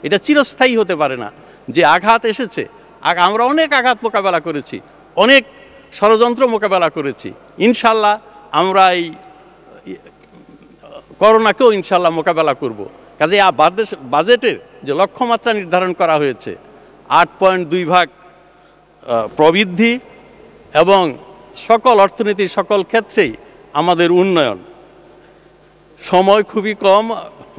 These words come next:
গুছিয়ে কথা বলা যাচ্ছে না। অনেক সমালোচনা আসছে যে এই বাজেট উচ্চাভিলাষী,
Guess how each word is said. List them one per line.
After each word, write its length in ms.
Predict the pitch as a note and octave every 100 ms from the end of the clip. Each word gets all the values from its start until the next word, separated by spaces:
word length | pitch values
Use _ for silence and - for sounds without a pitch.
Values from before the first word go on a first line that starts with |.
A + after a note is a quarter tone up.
| B2+
গুছিয়ে 380 | D#3+ - G3 F#3+
কথা 240 | F3 F3+ E3+
বলা 240 | D#3+ D3+
যাচ্ছে 360 | C#3 B2+ - C3+
না। 120 | F#2 - - - - _ - -
অনেক 300 | D#3 G#3 G3+
সমালোচনা 880 | - G3 G3 G3 A3 G3 F#3+ F3+ D#3+ - - - -
আসছে 520 | - D#3 - A3 A3+ C#4 - - - - -
যে 160 | B2+ F3+
এই 80 |
বাজেট 400 | E3 E3+ E3+ F3
উচ্চাভিলাষী, 840 | E3+ D3+ F3+ F3 F#3+ G3 - A3+